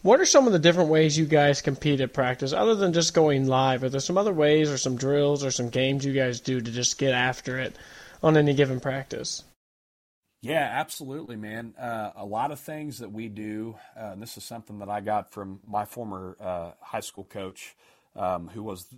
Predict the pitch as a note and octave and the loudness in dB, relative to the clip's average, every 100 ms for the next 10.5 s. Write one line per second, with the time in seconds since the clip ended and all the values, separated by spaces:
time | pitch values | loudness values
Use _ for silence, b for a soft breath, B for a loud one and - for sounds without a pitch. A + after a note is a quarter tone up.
0 | G#2+ A2+ A#2 G2 E2+ - G#2+ - - G2+ | -16 -14 -12 -12 -16 -14 -14 -14 -18 -16
1 | G#2 F#2+ - A2+ _ _ _ _ _ _ | -12 -14 -14 -18 _ _ _ _ _ _
2 | _ _ _ _ - G#2 G2 - - G2+ | _ _ _ _ -16 -14 -14 -14 -16 -16
3 | - A#2 G#2+ F#2+ - F2 - A#2 A2 F#2 | -12 -12 -12 -16 -20 -20 -20 -20 -18 -20
4 | _ _ _ _ - A2+ F#2+ F#2 - G#2 | _ _ _ _ -16 -14 -14 -18 -18 -18
5 | G2 B2+ B2+ - A2 G#2+ F#2+ F2 E2+ _ | -14 -14 -14 -12 -12 -12 -12 -14 -16 _
6 | A2+ C3 B2 A#2 A2+ G#2+ _ _ _ _ | -12 -12 -12 -14 -16 -18 _ _ _ _
7 | _ _ B2 C3 B2 A#2 A2+ A2 F#2+ G2 | _ _ -10 -8 -10 -12 -10 -10 -10 -12
8 | G2+ G2 G2 A2 A2+ A2 G2+ - G#2+ - | -12 -12 -12 -16 -20 -18 -16 -14 -14 -12
9 | G#2 F#2+ G2 F#2 F#2+ F#2 F2+ - G2 E2 | -14 -12 -12 -12 -14 -14 -16 -12 -12 -12
10 | - F#2+ F#2 F#2 | -18 -16 -16 -20